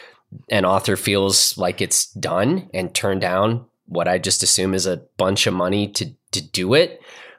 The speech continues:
But it's, it's pretty fascinating. This is not something we see,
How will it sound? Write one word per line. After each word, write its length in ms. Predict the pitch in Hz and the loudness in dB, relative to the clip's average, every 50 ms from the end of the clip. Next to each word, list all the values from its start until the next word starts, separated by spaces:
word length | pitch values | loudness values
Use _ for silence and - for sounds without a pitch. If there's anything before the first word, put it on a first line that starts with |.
| _ _ - | _ _ 0
But 200 | - 117 110 110 | 2 2 4 4
it's, 340 | 110 107 - - - - - | 2 2 2 2 2 2 0
it's 240 | - 131 131 - - - | -2 -6 -8 -8 -8 -8
pretty 480 | - - - 147 151 151 139 131 117 | -8 0 2 4 4 4 4 4 2
fascinating. 840 | 104 - 110 101 101 101 - - - 101 85 80 76 65 62 60 58 | 2 0 0 2 2 2 2 2 0 0 0 0 0 -2 -4 -6 -6
This 220 | 78 104 117 - - | -2 0 2 2 2
is 160 | 156 131 131 | 0 2 2
not 440 | 131 123 123 127 127 120 120 104 - | 2 2 4 4 2 2 2 2 2
something 440 | - - 117 107 - 107 98 95 87 | 2 2 2 0 0 0 0 0 0
we 180 | 90 92 90 | -2 0 2
see, 580 | - - - - - 95 80 76 - - - | 2 2 2 2 0 -2 -4 -4 -6 -8 -10